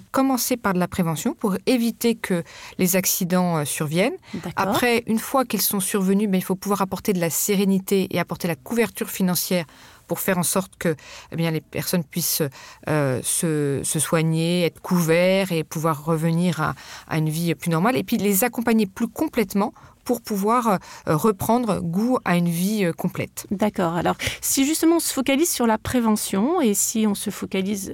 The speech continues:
Speaker 2: sur la population des personnes de soixante-cinq ans et plus, les seniors, qui sont les, les plus souvent, euh, sujets aux chutes et à, et à des conséquences notamment, euh, qui peuvent être très graves, hein. Alors,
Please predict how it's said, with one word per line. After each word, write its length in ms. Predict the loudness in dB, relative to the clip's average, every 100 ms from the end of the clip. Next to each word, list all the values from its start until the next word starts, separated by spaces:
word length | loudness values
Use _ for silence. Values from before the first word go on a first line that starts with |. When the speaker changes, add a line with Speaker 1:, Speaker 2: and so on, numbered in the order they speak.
| -6
Speaker 2:
sur 200 | -4 0
la 100 | -2
population 640 | -4 -2 2 2 2 2
des 140 | 2 2
personnes 520 | -2 0 2 2 2
de 180 | 0 0
soixante-cinq 640 | -2 -2 -2 0 -2 0
ans 60 | 0
et 80 |
plus, 320 | 0 0 0 0
les 80 |
seniors, 540 | 0 4 4 4 2 0
qui 120 | -6
sont 340 | -2 0 0 -2 -10 -8 -2
les, 300 | 2 2 2
les 180 | 0 -2
plus 220 | -4 -6
souvent, 640 | -2 -4 0 4 4 4
euh, 80 | 2
sujets 400 | 0 -2 0 2
aux 80 | 2
chutes 500 | 0 2 2 2 0
et 120 | -2
à, 280 | 0 -2 -2
et 160 | 0 0
à 80 |
des 140 | -2 -4
conséquences 580 | -4 -4 -4 -4 -2 -4
notamment, 340 | -2 0 -2 -4 -10 -12 -4
euh, 100 | -4
qui 160 | -4 -4
peuvent 180 | -2 0
être 160 | -2
très 200 | -2 -4
graves, 340 | -2 -2 -2 -4
hein. 140 | -6 -6 -12 -14 -16 -2
Alors, 220 | 0